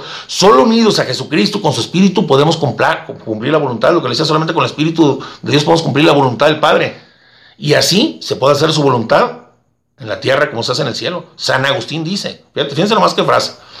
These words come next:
San Agustín dice que así como, como decimos, "Hágase tu voluntad en la tierra como en el cielo", podemos decir fácilmente, "Hágase tu voluntad en nosotros como se hizo nuestro Señor Jesucristo". Enséñanos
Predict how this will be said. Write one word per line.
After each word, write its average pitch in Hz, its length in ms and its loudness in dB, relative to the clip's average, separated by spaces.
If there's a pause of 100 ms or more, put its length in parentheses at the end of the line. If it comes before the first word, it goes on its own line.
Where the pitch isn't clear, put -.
(260)
San 131 200 0
Agustín 139 320 0
dice 151 260 0
que - 60 -4
así 170 240 -2
como, 165 460 -2
como 120 180 0
decimos, 139 340 2
"Hágase 147 280 2
tu 131 100 -4
voluntad 113 300 -2
en 151 60 0
la 135 80 -2
tierra 147 240 0
como 113 120 -6
en 101 60 -6
el 95 40 -10
cielo", 202 300 2 (320)
podemos 165 340 2
decir 139 220 2
fácilmente, 135 600 0
"Hágase 185 340 2
tu 165 140 -4
voluntad 151 360 -2
en 185 60 0
nosotros 190 480 -2
como 117 160 -10
se 123 120 -8
hizo 135 140 -8
nuestro 123 240 -6
Señor 120 220 -2
Jesucristo". 104 560 -8 (1300)
Enséñanos 175 800 0